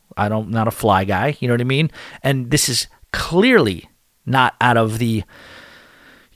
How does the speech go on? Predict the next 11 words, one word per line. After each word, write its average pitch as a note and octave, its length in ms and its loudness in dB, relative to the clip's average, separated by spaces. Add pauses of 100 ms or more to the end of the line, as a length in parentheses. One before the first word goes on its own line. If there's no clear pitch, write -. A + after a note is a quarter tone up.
(100)
you G3 120 4
wouldn't F#3+ 220 6
call F3 240 6
it D3 100 2 (120)
out C3+ 100 0
of C3+ 80 2
the C3 120 4
American A#2+ 460 4
market. G#2 460 0 (800)
But C#3 200 -8
then C#3 500 4